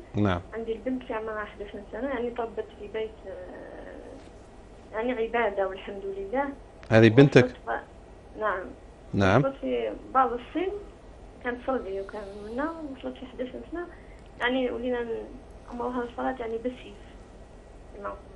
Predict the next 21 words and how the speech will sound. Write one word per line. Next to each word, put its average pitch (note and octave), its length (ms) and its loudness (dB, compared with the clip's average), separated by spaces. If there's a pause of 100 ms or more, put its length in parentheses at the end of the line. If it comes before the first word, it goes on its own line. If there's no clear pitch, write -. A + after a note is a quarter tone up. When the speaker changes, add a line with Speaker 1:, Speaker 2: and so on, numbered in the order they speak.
(880)
Speaker 2:
تصلي، A3+ 260 2
نوضي A#3 260 2 (140)
تصلي، G#3+ 160 -6
ما G#3+ 120 -6
تصليش، G#3+ 540 -6
إيه، A3 120 -2 (100)
دوك G#3+ 80 -8 (180)
نوض، G#3 260 -8
دوك G#3 100 -10 (140)
نوض، G3+ 220 -6
دوك G#3 100 -8 (100)
نوض، D4 100 -6
ما D4 140 -6
يطلب - 300 -12
ما A3 60 -8
تصلي. - 320 -16 (880)
بعد B3 160 6
أبخي C4 260 0 (180)
بالضرب A3+ 280 0 (400)
باش G#3+ 80 -8 (180)
تصلي. G3 220 -6